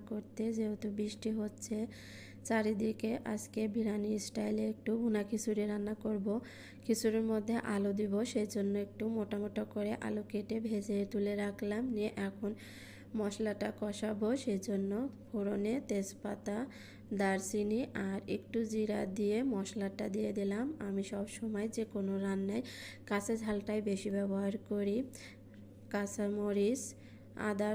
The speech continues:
রসুন আর জিরা এখানে পেস্ট করে নিয়েছি, নিয়ে সেটা তেলের উপরে দিয়ে দিলাম।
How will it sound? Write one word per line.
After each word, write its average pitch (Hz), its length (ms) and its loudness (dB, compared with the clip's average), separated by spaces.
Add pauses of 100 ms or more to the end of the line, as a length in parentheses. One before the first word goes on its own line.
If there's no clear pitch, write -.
রসুন 214 520 2 (240)
আর 196 220 2 (180)
জিরা 208 320 4 (160)
এখানে 196 260 0 (120)
পেস্ট 208 260 -2 (100)
করে 208 180 2
নিয়েছি, 208 480 0
নিয়ে 208 240 2
সেটা 202 280 0
তেলের 208 420 0
উপরে 208 280 -2
দিয়ে 202 200 4
দিলাম। 208 280 2